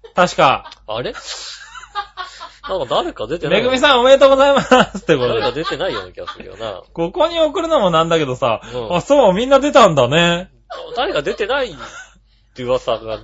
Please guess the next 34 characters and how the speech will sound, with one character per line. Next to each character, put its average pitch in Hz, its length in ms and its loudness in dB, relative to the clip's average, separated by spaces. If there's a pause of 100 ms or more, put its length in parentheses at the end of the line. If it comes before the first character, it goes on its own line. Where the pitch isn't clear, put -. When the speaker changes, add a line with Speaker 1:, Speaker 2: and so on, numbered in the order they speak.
Speaker 1:
あ、 165 140 -4
誰 247 200 2
か 175 120 2
出 180 120 -2
て 160 60 -6
な 156 160 0
い 165 40 -2
っ - 20 -10
て - 80 -12
噂。 127 200 -2
Speaker 2:
誰 - 180 2
か - 40 -4
出 208 100 -2
て 202 60 -2
な 233 80 2
い 175 80 0
よ 127 140 -2
う - 20 -4
な 104 100 -8
気 104 80 -14
が 101 100 -8
す 101 100 -20
る 90 60 -20
け 92 60 -20
ど 92 100 -12
な。 107 100 -8
Speaker 1:
は 95 160 -8
い、 - 20 -20 (240)
は 143 440 2
い、 - 40 4
は 131 80 2
い。 117 40 0
Speaker 2:
誰 202 120 2
か - 60 -18